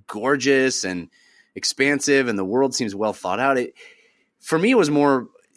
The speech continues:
I mean, I didn't even get as far as you're talking about, uh, even close to that, but, um, the, just the sort of tenor of the world is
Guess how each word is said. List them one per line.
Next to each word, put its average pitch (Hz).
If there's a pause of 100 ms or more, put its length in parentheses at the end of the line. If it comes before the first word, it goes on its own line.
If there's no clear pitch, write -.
(120)
I 117
mean, 123
I 110
didn't 107
even 90
get 92
as 87
far 85
as 76
you're 87
talking 85
about, 76 (300)
uh, 78 (160)
even 85
close -
to 78
that, 78
but, 82 (100)
um, 78 (520)
the, 87 (260)
just -
the 120
sort 113
of 87 (1160)
tenor 123 (440)
of 98
the 92
world 90
is 87